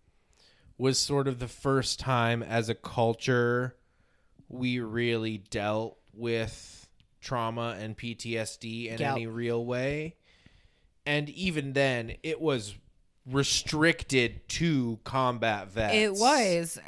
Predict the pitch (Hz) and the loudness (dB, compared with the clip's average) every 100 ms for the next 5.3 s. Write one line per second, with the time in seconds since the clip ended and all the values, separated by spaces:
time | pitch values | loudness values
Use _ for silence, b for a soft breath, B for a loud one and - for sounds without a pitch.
0 | - 196 185 180 175 175 190 196 202 196 | 4 6 8 6 4 2 4 6 6 6
1 | 190 170 170 - 185 170 - B B B | 4 4 -2 2 4 4 0 B B B
2 | - 185 185 - 175 160 156 147 - - | -4 2 2 2 2 4 4 2 -2 -4
3 | 180 - 196 185 175 156 - - - 170 | -2 0 0 4 2 2 -4 -2 0 2
4 | 170 180 165 165 170 165 160 147 143 135 | 4 4 6 4 4 2 0 0 0 0
5 | 127 117 | 0 -4